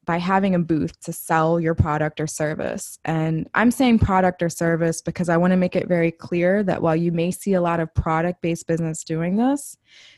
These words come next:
you can have a booth as a service provider too. You can sell a service from a booth. Um, but I think that it's great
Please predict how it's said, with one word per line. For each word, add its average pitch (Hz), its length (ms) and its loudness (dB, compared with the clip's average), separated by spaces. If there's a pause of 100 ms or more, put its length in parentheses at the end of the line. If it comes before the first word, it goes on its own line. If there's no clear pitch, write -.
(200)
you 196 240 4
can 320 180 -4
have 311 280 0
a 277 60 6
booth 220 340 2
as 269 140 0
a 226 60 2
service 226 480 -2
provider 160 480 -2
too. 208 200 -6
You 170 160 -2
can 196 180 -2
sell 202 320 -2
a 214 80 -2
service 180 420 0
from 160 220 -4
a - 20 -4
booth. - 320 -8 (680)
Um, 175 480 -4 (1040)
but 262 560 0 (400)
I 240 100 2
think 269 280 2
that 269 100 4
it's 247 260 0
great 202 460 0